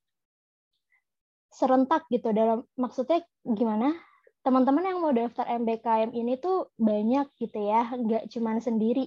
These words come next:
Beda sama kalau misalkan kita magang, magang secara individu gitu. Kalau magangnya rame-rame gitu ya, teman-teman, ini tuh nanti proses administrasinya itu juga akan cukup mudah gitu, akan,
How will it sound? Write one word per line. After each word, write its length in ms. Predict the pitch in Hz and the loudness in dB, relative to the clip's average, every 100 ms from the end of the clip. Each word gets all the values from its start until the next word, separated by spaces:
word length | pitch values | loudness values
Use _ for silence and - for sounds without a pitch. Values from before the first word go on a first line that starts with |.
| 214 | 0
Beda 240 | 214 240 | 2 2
sama 320 | 254 247 247 | 0 -2 -4
kalau 240 | 262 226 214 | -4 -6 -4
misalkan 320 | 220 254 269 | -4 -2 -4
kita 240 | 254 277 | -2 -2
magang, 400 | 277 220 208 208 208 _ _ _ | -2 0 -2 -2 -8 _ _ _
magang 400 | 233 220 208 214 | -2 2 2 0
secara 400 | 220 220 226 214 | -2 -4 -4 -2
individu 800 | 220 220 214 214 220 202 233 226 | -2 0 0 -2 -4 -2 0 0
gitu. 480 | 202 196 196 190 196 _ _ _ | -2 -4 -4 -4 -6 _ _ _
Kalau 160 | 240 226 | 2 2
magangnya 800 | 233 220 220 226 226 220 226 226 - _ _ - | 4 2 2 0 -2 -2 -6 -10 -16 _ _ -6
rame-rame 720 | 240 226 226 226 233 269 311 | -2 -2 -2 -2 0 0 2
gitu 240 | 240 233 | 0 2
ya, 240 | 262 285 269 | 0 0 -4
teman-teman, 680 | 233 226 226 226 269 339 302 _ | -4 -2 -2 0 0 -2 -6 _
ini 220 | 254 269 | 0 0
tuh 80 | 311 | 0
nanti 240 | 339 311 370 | -2 -2 -2
proses 380 | 294 285 254 | -2 -2 -4
administrasinya 960 | - 233 233 226 233 - 226 226 226 226 | -4 -4 -2 0 -2 0 -2 -2 -4 -2
itu 160 | 226 320 | -2 0
juga 320 | 294 226 220 _ - _ _ _ 262 | 2 2 2 _ -20 _ _ _ -4
akan 240 | 254 311 | 0 -2
cukup 300 | 294 254 254 | -2 -4 0
mudah 400 | 254 254 247 254 240 | 2 4 4 4 0
gitu, 160 | 214 | -2
akan, 340 | 214 208 233 | -2 -2 -4